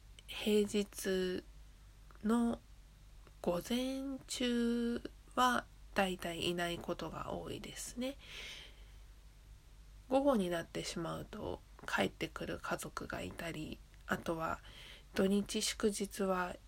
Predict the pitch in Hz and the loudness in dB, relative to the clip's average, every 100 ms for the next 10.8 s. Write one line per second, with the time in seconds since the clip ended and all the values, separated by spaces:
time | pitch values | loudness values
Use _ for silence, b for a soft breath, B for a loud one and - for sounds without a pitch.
0 | - 185 - 190 180 180 190 170 - 170 | 0 0 2 0 2 0 -2 -6 -6 -6
1 | 175 - 214 - - - - - - - | -4 -8 -10 -14 -18 -18 -18 -18 -10 -4
2 | 180 170 165 160 175 - - - - - | 0 0 -2 -4 -4 -4 -4 -6 -18 -20
3 | - - - - - - 190 175 165 170 | -20 -20 -18 -20 -12 -2 0 0 -4 -8
4 | 175 - 240 - - - - - - - | -8 -4 -4 -4 -10 -18 -20 -20 -20 -20
5 | - - - B B B B - 214 220 | -20 -20 -20 B B B B -2 2 4
6 | 220 220 214 190 175 165 180 - 170 170 | 4 2 4 2 2 -2 -8 -4 -2 -2
7 | - 185 175 190 220 294 - 226 - 277 | 0 0 2 2 2 -2 -4 -2 0 -2
8 | 285 294 - 302 302 208 170 - - - | 0 0 2 0 2 0 0 -4 -14 -18
9 | - - 226 226 226 220 - - 214 208 | -10 2 4 4 4 0 -2 0 2 2
10 | - - B B - - 262 254 | -2 -16 B B -20 -2 2 2